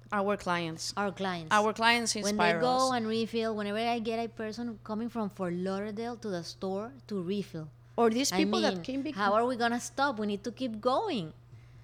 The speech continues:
Speaker 1: Or
Speaker 2: And I wish we could open, like, in every single neighborhood, like, to make their lives a little bit easier.
Speaker 1: It's our clients.
Speaker 2: It's our
Speaker 1: They,
Speaker 2: clients,
Speaker 1: they come with
Speaker 2: basically.
Speaker 1: huge boxes,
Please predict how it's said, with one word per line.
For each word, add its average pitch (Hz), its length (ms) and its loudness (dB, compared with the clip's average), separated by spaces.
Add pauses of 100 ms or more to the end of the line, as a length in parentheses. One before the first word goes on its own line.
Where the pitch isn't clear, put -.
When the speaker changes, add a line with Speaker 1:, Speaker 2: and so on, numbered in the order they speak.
(100)
Speaker 1:
Or 247 160 10
Speaker 2:
And 220 80 6
I - 40 0
wish 311 300 2
we 311 120 -2
could 262 160 0
open, 262 320 -2
like, 214 260 -4
in 220 140 -4
every 220 240 -4
single 240 280 -6
neighborhood, 208 540 -4 (440)
like, 190 240 -8
to 196 60 -6
make 190 220 -6
their 208 140 -8
lives 202 240 -6
a 214 40 -6
little 196 200 -6
bit 185 180 -8
easier. 196 460 -10 (100)
Speaker 1:
It's - 140 -10
our 220 240 -2
clients. 170 480 -6
Speaker 2:
It's 190 160 -8
our 214 60 2
Speaker 1:
They, 233 80 4
Speaker 2:
clients, 175 220 0
Speaker 1:
they 262 80 2
come 311 260 8
with 294 120 2
Speaker 2:
basically. 185 200 4
Speaker 1:
huge 240 260 0
boxes, 254 600 6